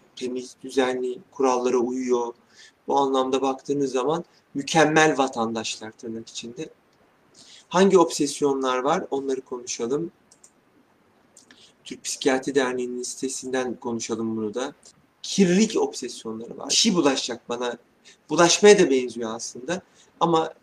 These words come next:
e, her tarafı peçeteyle tutan, yanında kolonyayla gezen ki koronadan sonra çok arttı bulaşma obsesyonu. Bu kirlenme obsesyonu en çok banyoda, e, ya da el yıkamayla ilgili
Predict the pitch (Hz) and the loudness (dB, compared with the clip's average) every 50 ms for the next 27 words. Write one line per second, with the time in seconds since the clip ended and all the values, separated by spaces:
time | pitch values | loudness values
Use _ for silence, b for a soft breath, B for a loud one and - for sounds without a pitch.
0 | - 131 147 160 160 165 165 - 160 151 - 160 - - - 139 - - - 160 | -8 -6 -4 -2 0 0 0 0 -4 -8 -8 -10 -10 -6 -6 -4 -4 -4 -2 -2
1 | 156 143 160 160 - - - 151 151 151 147 135 131 127 131 139 139 - 135 127 | 0 0 -2 -4 -4 -2 -2 0 0 0 0 0 0 0 0 -2 -2 -4 -4 -2
2 | 143 147 151 151 151 151 160 151 143 160 156 139 160 156 156 156 - _ _ - | -2 0 0 0 0 0 0 0 2 2 2 4 2 0 0 0 -4 _ _ -20
3 | - - - - 156 151 147 147 139 135 139 139 135 131 - 127 127 - - 151 | -20 -18 -2 2 4 6 6 6 4 2 2 0 -2 -4 -6 -8 -8 -6 -4 -4
4 | - - 120 113 110 _ - 131 123 127 131 127 120 120 - - 127 117 113 - | -4 -2 -4 -6 -6 _ -12 -12 -8 -4 -2 0 0 -2 -2 -4 -6 -6 -6 -6
5 | - 117 110 - - - 127 151 185 - _ _ b b b b b - 196 185 | -10 -14 -14 -14 -14 -14 -14 -12 -14 -14 _ _ b b b b b -6 -4 -4
6 | - - 196 175 170 180 180 175 185 185 175 180 180 - - 180 170 - - 180 | 2 6 6 8 8 6 4 4 2 2 0 0 -2 -2 0 0 0 0 0 0
7 | 175 175 175 - - 190 190 190 185 185 - 180 170 - - _ b b b b | 2 2 2 2 2 4 4 4 4 4 2 0 -2 -2 -4 _ b b b b
8 | b b _ _ _ _ _ _ _ _ _ _ _ _ _ _ _ _ _ _ | b b _ _ _ _ _ _ _ _ _ _ _ _ _ _ _ _ _ _
9 | _ - 156 165 175 175 165 156 143 123 117 117 110 - _ _ _ _ _ _ | _ 2 6 8 8 8 8 8 6 4 2 -2 -10 -12 _ _ _ _ _ _
10 | - 101 101 113 131 135 143 - - 160 160 165 165 165 165 143 131 120 117 110 | -12 -10 -4 -2 -2 0 2 6 6 8 8 8 6 4 2 0 -2 -2 -2 -2
11 | 110 104 107 107 110 110 - 101 101 107 - | -4 -6 -8 -10 -16 -16 -16 -16 -16 -16 -14